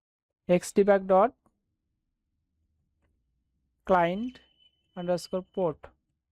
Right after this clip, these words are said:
ক্লায়েন্ট পোর্ট ইকুয়াল হবে নাইন জিরো জিরো থ্রি।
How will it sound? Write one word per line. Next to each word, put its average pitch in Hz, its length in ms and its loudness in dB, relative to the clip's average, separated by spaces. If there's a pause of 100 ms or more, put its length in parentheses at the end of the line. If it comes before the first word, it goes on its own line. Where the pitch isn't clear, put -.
(1300)
ক্লায়েন্ট 208 380 0
পোর্ট 226 200 -2 (120)
ইকুয়াল 214 320 -6
হবে 214 140 -6 (120)
নাইন 185 180 -4 (140)
জিরো 185 240 -4
জিরো 202 160 -4 (300)
থ্রি। 185 160 -4